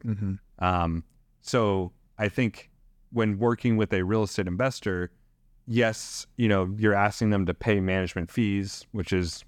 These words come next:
Speaker 2: a c-, an, an additional cost that's affecting their bottom line, but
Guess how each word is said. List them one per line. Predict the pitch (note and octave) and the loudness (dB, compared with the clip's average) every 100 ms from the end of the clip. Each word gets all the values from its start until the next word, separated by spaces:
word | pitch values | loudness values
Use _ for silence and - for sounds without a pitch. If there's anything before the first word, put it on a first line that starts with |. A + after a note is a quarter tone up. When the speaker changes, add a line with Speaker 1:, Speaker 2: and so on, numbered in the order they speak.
| - | -12
Speaker 2:
a | G2+ - | -8 -8
c-, | - | -6
an, | A2 G2 - | -2 -2 -2
an | G2 G2 | 0 0
additional | F#2+ G#2 - F#2+ | 2 0 2 0
cost | - A2+ F#2+ F#2+ | 0 0 0 0
that's | - F2 | -4 -6
affecting | F#2 G2+ F2 G2+ | -2 -2 0 0
their | F#2 F2 | 0 0
bottom | F#2 F2+ F2 | 0 0 2
line, | G#2+ A2 F2 F#2 - - _ _ _ _ | 2 2 0 -4 -6 -20 _ _ _ _
but | B2 G2+ | 2 4